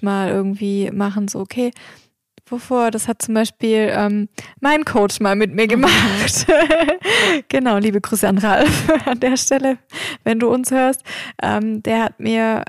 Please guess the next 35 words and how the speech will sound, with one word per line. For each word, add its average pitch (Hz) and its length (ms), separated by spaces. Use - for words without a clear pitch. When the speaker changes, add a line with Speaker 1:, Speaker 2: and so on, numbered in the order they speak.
Speaker 1:
dann 214 300
irgendwann 226 300
mal 220 120
gesagt, 220 340
hey, 247 260
du - 80
machst 214 240
jetzt 208 160
jede 247 260
Woche 226 280
was, 220 280
wovor 208 280
du 214 100
so 220 100
ein 208 60
bisschen 233 320
Angst 202 340
hast 202 140
oder 196 180
Respekt 196 460
hast, 190 220
Speaker 2:
Mhm. 196 40
Speaker 1:
ne? 214 240
Ich 226 120
finde 247 220
auch, 226 120
Respekt 233 440
passt 220 200
da 208 160
auch 220 60
manchmal 208 260
ganz 190 260
gut 202 240
Speaker 2:
Mhm. 185 60
Speaker 1:
oder 196 240